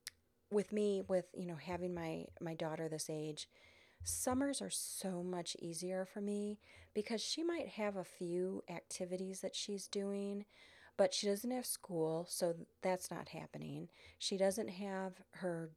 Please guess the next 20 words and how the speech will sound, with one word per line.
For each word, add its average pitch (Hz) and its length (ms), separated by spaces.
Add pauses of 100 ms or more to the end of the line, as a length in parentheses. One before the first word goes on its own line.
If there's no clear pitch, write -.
(140)
dance 180 300
class, 147 420
so - 140
that's 202 340
not 151 200
happening. 143 580 (560)
Um, 170 300 (120)
she - 240
just 202 240
has, 180 320
she - 140
might 196 160
have 185 80
a 180 60
couple - 280
camps 147 600
or 160 80
things 156 320
like 156 180
that. 156 360